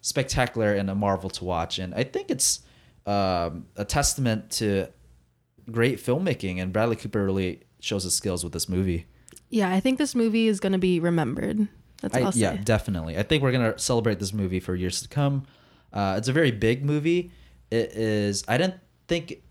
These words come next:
Speaker 1: it wasn't g-, for me. It was on my top ten, but I loved it. Uh, yeah, it's, um, it's so natural. Bradley and Lady Gaga and Sam Elliott. There's a lot of great performances in this film. I think it really ties together,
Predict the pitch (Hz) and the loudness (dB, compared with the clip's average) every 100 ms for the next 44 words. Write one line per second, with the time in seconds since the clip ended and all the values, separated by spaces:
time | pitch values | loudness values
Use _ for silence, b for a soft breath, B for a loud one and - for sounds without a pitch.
0 | _ _ - 156 180 175 170 - 131 143 | _ _ 0 4 4 2 -2 -6 -6 -6
1 | - - 135 156 180 151 143 127 - 110 | -4 -2 2 2 2 2 2 0 0 -2
2 | - 110 104 113 101 107 110 120 120 b | -2 -2 2 2 2 2 2 2 0 b
3 | b b b - 101 95 92 92 69 - | b b b -6 -2 0 0 0 -4 -14
4 | _ 120 151 127 131 151 180 - 220 190 | _ 0 0 0 0 0 0 2 2 2
5 | 123 151 - 104 90 117 123 120 117 117 | 0 0 -2 -4 0 2 2 2 2 2
6 | 104 92 98 92 92 147 147 131 131 123 | 0 -2 -4 -4 -2 0 2 4 4 2
7 | 101 92 92 b b - 120 107 - 139 | 0 -4 -8 b b -4 -2 -2 -4 0
8 | 143 143 135 98 110 120 131 139 127 123 | 2 4 2 0 -2 0 2 2 2 0
9 | 110 110 113 107 98 98 90 90 - 151 | -2 -2 -2 -2 -4 -4 -6 -6 -2 2
10 | 139 139 135 b b b b _ _ 110 | 2 2 -2 b b b b _ _ -4
11 | 160 156 131 127 113 120 110 - 101 101 | 0 2 4 2 2 0 0 -2 -2 0
12 | 92 90 87 | 0 0 -2